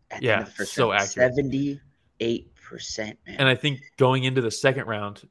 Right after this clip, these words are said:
Speaker 2: Ty had landed once to the head. Just once.
Speaker 1: Rough, rough. So, it, you know, he, he knocks him down. He gets, uh,
Speaker 2: Well,
Speaker 1: himself
Speaker 2: and how did he
Speaker 1: into
Speaker 2: knock
Speaker 1: a
Speaker 2: him down? It was off the leg kick. <laughs>
Speaker 1: Yeah, with that straight
Speaker 2: It's
Speaker 1: right
Speaker 2: like,
Speaker 1: down the pipe.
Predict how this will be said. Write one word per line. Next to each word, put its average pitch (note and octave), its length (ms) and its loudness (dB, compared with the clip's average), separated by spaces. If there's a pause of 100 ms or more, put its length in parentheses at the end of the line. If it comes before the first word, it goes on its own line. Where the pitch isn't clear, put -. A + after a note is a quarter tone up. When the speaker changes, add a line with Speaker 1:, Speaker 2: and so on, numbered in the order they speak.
Speaker 2:
Ty A#2 240 2
had A2 200 0
landed A2 320 -4
once A2 500 -6
to - 100 -10
the G2 100 -4
head. F#2+ 300 -6 (1600)
Just G#2 200 -10
once. G2+ 400 -10
Speaker 1:
Rough, G2+ 340 0 (320)
rough. A2 220 4 (180)
So, C#3 260 6
it, - 280 0
you B2+ 100 0
know, A#2 140 6
he, A2 240 0
he A#2 100 0
knocks C3+ 320 4
him B2 80 0
down. F#2+ 500 4 (260)
He G2+ 100 -6
gets, A2+ 340 0
uh, F#2 380 8 (120)
Speaker 2:
Well, C3+ 100 8
Speaker 1:
himself B2 260 2
Speaker 2:
and A#2 80 -4
how - 80 2
did B2 80 4
he F#2+ 60 2
Speaker 1:
into F2 100 2
Speaker 2:
knock F2 100 2
Speaker 1:
a B2 40 -2
Speaker 2:
him B2 60 -4
down? D#3+ 200 -6
It - 720 -20
was A#2 100 -4
off A2+ 140 2
the A#2 80 -14
leg E3 240 -2
kick. C#3+ 300 -8 (240)
<laughs> - 180 -6
Speaker 1:
Yeah, C#3 220 -4 (180)
with G2+ 120 -8
that G2 140 0
straight C#3 160 2
Speaker 2:
It's B2+ 80 0
Speaker 1:
right B2+ 140 0
Speaker 2:
like, - 80 -20
Speaker 1:
down A2 140 -4
the A2 60 -12
pipe. - 220 -6